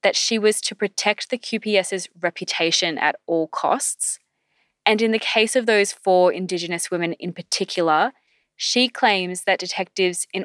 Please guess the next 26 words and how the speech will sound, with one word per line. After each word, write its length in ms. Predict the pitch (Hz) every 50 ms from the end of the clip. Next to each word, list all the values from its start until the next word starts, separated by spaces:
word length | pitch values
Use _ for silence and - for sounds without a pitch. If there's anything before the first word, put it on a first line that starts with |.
| _ -
all 260 | - 196 202 208 226
four 400 | 226 - - - - 190 180 180
deaths 500 | 180 - 180 160 156 175 - - - -
reported 500 | 202 190 - - - 190 185 185 180 180
them 180 | - 175 165 165 -
as 300 | - 160 160 160 160 -
drug 320 | - - - 170 170 160
overdoses, 920 | - - 175 175 170 170 165 151 156 170 - - - 57 - 214 - - - _ _ _ _ _ _ _ _ _ -
despite, 1040 | - 196 - - - - - 226 214 196 160 156 185 254 - _ - - - - - _ _ _ _ _ _ -
and 160 | - 196 190 185
I 100 | 175 170
quote, 460 | - - - 208 180 175 170 160 - _ _ _ _ _ _ _ _ _ _ _ _ -
"the 100 | - 208
last 480 | 202 202 208 208 226 269 277 - - -
known 360 | 220 208 196 196 190 196 202
person 580 | - - 202 185 185 180 - - 190 180 180
to 120 | 175 - 180
see 280 | - - - 196 202
the 100 | 208 208
deceased 540 | 208 214 220 - - 202 185 175 170 - - -
or 140 | - 185 180
report 420 | 180 175 _ - - 190 190 165 -
the 80 | 208
person 440 | - - - 170 170 - - 175 165 - -
as 240 | 185 185 185 180
deceased 680 | - 202 190 - - 175 160 160 254 294 - - -